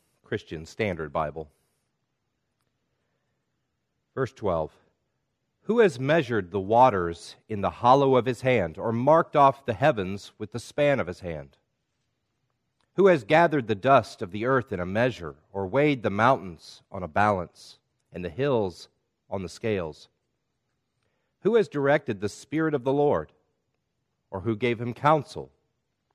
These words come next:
Who did he consult? Who gave him understanding and taught him the paths of justice?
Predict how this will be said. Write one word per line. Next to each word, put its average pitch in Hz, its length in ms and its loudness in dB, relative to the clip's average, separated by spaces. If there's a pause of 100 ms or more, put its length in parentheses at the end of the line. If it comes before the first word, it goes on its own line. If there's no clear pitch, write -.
(480)
Who 180 160 0
did 160 120 -2
he 156 140 -2
consult? 139 640 -4 (1200)
Who 185 120 -2
gave 180 240 2
him 165 160 0
understanding 143 840 -4 (100)
and 101 160 -12
taught 160 300 0
him 101 220 -4
the 95 80 -8
paths - 580 -2 (100)
of 92 120 -12
justice? - 760 -8